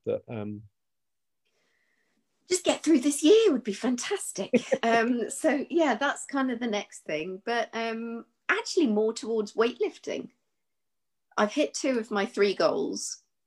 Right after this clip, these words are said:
Speaker 1: Right.
Speaker 2: Um, which was hitting, um, a certain number in rack pull and, um, um,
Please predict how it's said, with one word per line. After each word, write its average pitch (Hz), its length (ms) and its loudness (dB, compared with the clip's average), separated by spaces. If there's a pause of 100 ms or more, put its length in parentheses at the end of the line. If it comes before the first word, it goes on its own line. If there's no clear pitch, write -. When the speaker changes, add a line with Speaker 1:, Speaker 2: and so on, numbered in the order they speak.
(120)
Speaker 1:
Right. 180 420 2
Speaker 2:
Um, 180 240 -6 (260)
which - 240 2
was 190 160 2
hitting, 185 640 -2 (220)
um, 180 300 0
a 208 60 -4
certain 202 380 2
number 180 260 0 (140)
in 175 480 -2 (240)
rack - 320 2
pull 160 460 0
and, 160 640 -2
um, 156 440 -2 (1500)
um, 165 1040 2